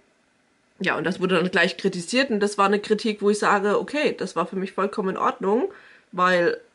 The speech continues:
die Person hatte ja recht. Ich hatte ja vorher extra gefragt und ihr hattet gesagt,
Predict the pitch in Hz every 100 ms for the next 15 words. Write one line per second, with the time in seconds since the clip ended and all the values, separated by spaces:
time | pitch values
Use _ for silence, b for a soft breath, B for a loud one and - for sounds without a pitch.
0 | _ _ _ _ _ 190 196 226 220 220
1 | 214 226 233 240 190 - 170 180 190 190
2 | 185 202 202 - - - 190 170 147 175
3 | - - 190 190 - 185 185 - 185 175
4 | 170